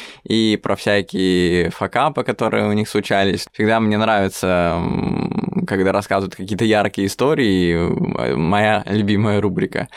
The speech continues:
Кстати, с Катей так заболтались, что она не успела рассказать про их другой проект, и вот я решил про него рассказать чуть-чуть сейчас, э, предварительно расспросив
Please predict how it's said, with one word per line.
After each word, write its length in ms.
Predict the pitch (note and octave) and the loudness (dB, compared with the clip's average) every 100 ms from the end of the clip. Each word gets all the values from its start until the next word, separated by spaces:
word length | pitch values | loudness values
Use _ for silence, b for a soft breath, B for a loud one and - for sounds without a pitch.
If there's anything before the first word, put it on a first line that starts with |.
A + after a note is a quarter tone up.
| B B | B B
Кстати, 320 | - A2+ G2+ | -2 -2 -2
с 80 | - | -2
Катей 260 | A2+ A#2 | -2 -2
так 160 | - G2+ | -2 0
заболтались, 720 | G#2 G2+ F#2+ B2 E3 F3 - | 0 0 -2 0 0 0 -2
что 180 | - F#2 | -2 0
она 220 | G2 A#2 | 2 0
не 80 | A2+ | -2
успела 340 | - G2+ G#2 | -2 0 0
рассказать 440 | G2 - G2 G2+ - | -2 -2 -2 -2 -2
про 160 | F2+ | 0
их 100 | F#2+ | 2
другой 260 | F#2 F#2 F#2 | 0 0 -2
проект, 540 | - F#2 A#2+ E3+ - B B - | 0 0 2 0 -6 B B -2
и 60 | |
вот 200 | F#2+ B2 | 0 2
я 100 | F#2+ | 2
решил 320 | G2 - A2+ | 0 0 0
про 140 | G#2 - | 0 0
него 240 | F#2+ G2 | 0 0
рассказать 420 | F#2+ - F#2+ F2+ | -2 -4 -2 -2
чуть-чуть 360 | - F2+ - - | -2 -10 -12 -6
сейчас, 540 | F#2 - A#2+ D#3+ - F2 | -4 0 0 0 -4 0
э, 720 | F2 E2+ D#2+ D2 C#2+ C#2 C2 - | 2 2 2 0 0 -2 -4 -4
предварительно 1000 | F2+ F#2 G2 A#2 G2 F2 E2 D#2+ - F2+ | -2 -2 -2 -2 -2 0 0 0 0 -2
расспросив 680 | F#2 - G2 - A#2+ B2 | -2 -6 -6 -4 -2 -4